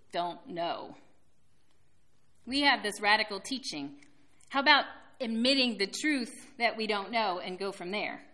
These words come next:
If we really live that, everything changes." When we think about it, it's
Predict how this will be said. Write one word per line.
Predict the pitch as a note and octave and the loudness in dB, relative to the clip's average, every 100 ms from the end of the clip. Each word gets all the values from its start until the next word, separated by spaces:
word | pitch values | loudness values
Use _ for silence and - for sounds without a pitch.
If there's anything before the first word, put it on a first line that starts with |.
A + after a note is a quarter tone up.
| - - - - - - - - - - | -20 -20 -20 -20 -20 -20 -20 -20 -20 -16
If | A3+ | -8
we | C4 | -6
really | A3+ C#4 C#4+ G3+ | -4 -4 -4 -8
live | F#3+ A3 F#3+ | -6 -6 -4
that, | F#3 B3 C4 - - - - | -2 2 2 -2 -8 -18 -14
everything | A#3+ D4 C#4 G3 | -6 -6 -6 -10
changes." | F#3 A3+ B3 G#3 - - - - - - - - - - - - - - - - - - - - - | -10 -8 -6 -8 -14 -18 -20 -20 -20 -20 -20 -20 -20 -20 -20 -20 -20 -20 -20 -20 -20 -20 -20 -20 -6
When | C#4+ | -2
we | E4 | 0
think | D#4+ E4+ | 0 0
about | A#3 G#3+ F#3+ | 4 6 6
it, | G3 - | 4 -2
it's | C4 - | -6 -6